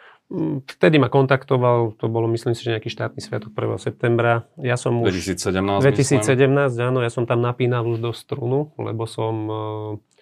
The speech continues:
Speaker 1: nevykonával a nechcel vykonávať niektoré veci, respektíve už všetky veci. A napínal som tú strunu spôsobom, že som si povedal svoje názory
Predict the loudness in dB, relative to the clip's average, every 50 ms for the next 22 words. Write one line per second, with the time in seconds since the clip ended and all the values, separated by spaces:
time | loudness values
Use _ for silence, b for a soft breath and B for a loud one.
0 | b b b b b b b b b b -2 0 2 2 0 0 -2 -4 -2 -2
1 | -2 -2 -2 -2 -2 -4 -4 -4 -4 -4 -4 -4 -4 -4 -4 -4 -4 -4 -4 -4
2 | -4 -4 -6 -6 -6 -6 -6 -4 -4 -2 -4 -4 -6 -10 _ _ _ _ _ -4
3 | -4 -4 -4 -2 -2 -2 -2 -2 _ _ -10 -10 -10 -8 -10 -12 -10 -6 -6 -4
4 | -4 -4 -6 -8 -8 -10 -8 -6 -4 -2 -2 -2 -2 -4 -4 -4 -4 -6 b b
5 | b b b b b b b b b b b b b b -2 0 2 4 4 4
6 | 4 2 2 0 2 2 2 2 2 0 0 -2 -2 -2 -2 -2 -4 -4 -4 -2
7 | 0 0 0 -2 -4 -4 -2 -2 -2 -2 -2 -4 -4 -2 -2 -2 -2 -4 -4 -4
8 | -6 -6 -6 -8 -8 -6 -4 -4 -2 -2 -4 -4 -6 -6 -6 -6 -4 -4 -4 -6
9 | -6 -4 -4 -2 -2 -2 -4